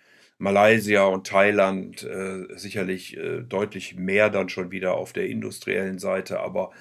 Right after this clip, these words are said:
gerade Thailand eben auch mit dem Tourismus dürfte auch ein gewisses Problem sein. Malaysia hat mehr Öl, was auch ein, äh, ein Problem ist. Ähm, Afrika steckt, glaub ich, in großen Problemen im Moment drin,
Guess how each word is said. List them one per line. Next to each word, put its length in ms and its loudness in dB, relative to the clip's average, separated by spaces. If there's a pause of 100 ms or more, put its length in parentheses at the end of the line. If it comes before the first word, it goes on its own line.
(200)
gerade 280 -2
Thailand 440 2
eben 220 -6
auch 140 -6
mit 160 -8
dem 100 -12
Tourismus 640 -4 (640)
dürfte 300 0
auch 200 2
ein 120 0
gewisses 320 -8
Problem 460 0
sein. 180 0
Malaysia 480 -2
hat 200 -8
mehr 300 -2
Öl, 460 4 (600)
was 280 -6
auch 280 0
ein, 220 -6
äh, 180 -2 (120)
ein 120 -10
Problem 500 2
ist. 400 -6
Ähm, 540 -8
Afrika 760 0 (300)
steckt, 360 -8
glaub 200 2
ich, 80 -10
in 80 -8
großen 360 -2
Problemen 580 0
im 80 -4
Moment 380 -4
drin, 280 -2